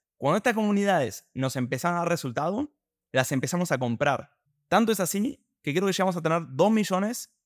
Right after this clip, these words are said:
en seguidores en comunidades compradas. ¿Bien? Creo que invertimos como ocho mil dólares. Estoy hablando ya como febrero de dos mil veintidós en comunidades. Las empezamos a comprar. De hecho, las tengo todavía. Miren, estas comunidades,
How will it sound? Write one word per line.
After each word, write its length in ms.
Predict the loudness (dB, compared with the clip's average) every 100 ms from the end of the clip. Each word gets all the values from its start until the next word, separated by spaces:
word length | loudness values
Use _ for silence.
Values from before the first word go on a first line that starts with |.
| _ -6
en 300 | -2 0 0
seguidores 720 | -2 -2 2 0 0 -6 -12 _ _ _ -2
en 160 | 0
comunidades 440 | 2 0 2 0 0
compradas. 600 | -2 0 -2 -4 -12 _ _ _ _ 2
¿Bien? 300 | 2 2 -6 _ _ -2
Creo 140 | 2
que 40 |
invertimos 360 | 2 2 0 0
como 460 | 0 0 -2 -6 _ -4
ocho 220 | -2 0
mil 160 | 0 2
dólares. 520 | 2 2 -4 -10 -16 _ _
Estoy 180 | -2 0
hablando 320 | 2 2 0
ya 420 | 0 2 2 0 _ -8
como 600 | -4 -2 -2 -4 -6 _
febrero 720 | -4 0 2 2 0 0 0 -2
de 120 | -2 0
dos 120 | 2
mil 120 | 2
veintidós 580 | 2 0 0 -2 -6 _ _ _ -4
en 120 | -2
comunidades. 560 | -2 0 2 2 0 -2
Las 140 | -2
empezamos 380 | -2 0 0 0
a 60 | -2
comprar. 520 | -2 0 -2 -4 _ _
De 80 | -2
hecho, 100 | 0
las 160 | 0 0
tengo 220 | 0 0
todavía. 220 | 0 0
Miren, 300 | -2 -2 -8 _ _
estas 180 | -2 0
comunidades, 640 | 2 2 2 2 -2 -6